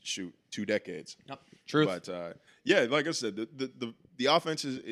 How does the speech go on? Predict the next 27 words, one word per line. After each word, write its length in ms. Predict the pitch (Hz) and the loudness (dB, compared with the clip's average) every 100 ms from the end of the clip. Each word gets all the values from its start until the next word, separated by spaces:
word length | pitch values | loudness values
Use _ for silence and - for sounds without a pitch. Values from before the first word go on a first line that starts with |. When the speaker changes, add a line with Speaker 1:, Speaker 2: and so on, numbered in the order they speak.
| 117 | -8
Speaker 1:
is 140 | 117 104 | -8 -6
going 260 | 123 117 | -4 -2
well. 180 | 110 107 | 0 -2
It's 140 | 113 117 | -2 -6
a 40 | |
run-heavy 520 | 101 123 135 117 117 | -2 -2 0 -2 -2
team 300 | 104 113 110 | -4 -6 -4
right 140 | 101 101 | -4 -6
now. 260 | 101 101 87 | -6 -6 -8
I 60 | |
believe, 420 | 95 101 120 110 104 | -8 -6 -4 -6 -8
I 60 | 104 | -6
wanna 180 | 123 | -4
say 200 | 117 120 | -4 -4
the 60 | 98 | -4
fifth 300 | - 117 113 _ _ | -4 -4 -4 _ _
leading 520 | 104 107 110 104 101 - - _ | -6 -2 -2 -2 -4 -10 -20 _
rushing 320 | 104 101 104 | -2 0 -2
team 320 | 98 104 98 98 | -8 -10 -10 -8
in 60 | |
the 120 | 98 | -8
N 80 | 95 | -10
F 160 | 92 98 | -8 -6
L 160 | 92 | -4
right 240 | 90 90 78 | -4 -6 -6
now. 360 | 92 90 90 - - _ | -6 -6 -8 -12 -20 _
Uh, 360 | - 90 82 | -16 -14 -12